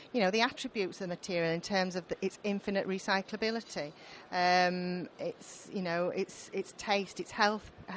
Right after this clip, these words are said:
health credentials. And, you know, whilst, whilst some sectors may be declining slightly, th-, there's, there's many other sectors that are growing for us. So, we, you know, we're very confident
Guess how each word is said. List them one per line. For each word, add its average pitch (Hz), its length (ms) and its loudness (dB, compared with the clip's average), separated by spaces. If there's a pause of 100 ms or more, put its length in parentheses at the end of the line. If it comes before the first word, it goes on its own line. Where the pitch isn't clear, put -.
health 214 280 2
credentials. 160 720 -4 (420)
And, 240 360 2
you 349 80 -4
know, 190 120 2
whilst, 240 540 0 (360)
whilst 226 360 0
some 220 280 -2
sectors 196 440 -6
may 196 180 2
be 240 120 -4
declining 160 500 -2
slightly, 175 440 0
th-, 208 200 -2
there's, 196 140 -2
there's 190 280 -4
many 208 260 4
other 202 140 2
sectors 208 420 -2
that 202 100 2
are 202 160 4
growing 214 340 6
for 170 360 2
us. 160 100 -2
So, 185 260 0
we, 208 140 -4
you 262 140 -2
know, 190 100 2
we're 202 60 0
very 208 220 2
confident 208 580 2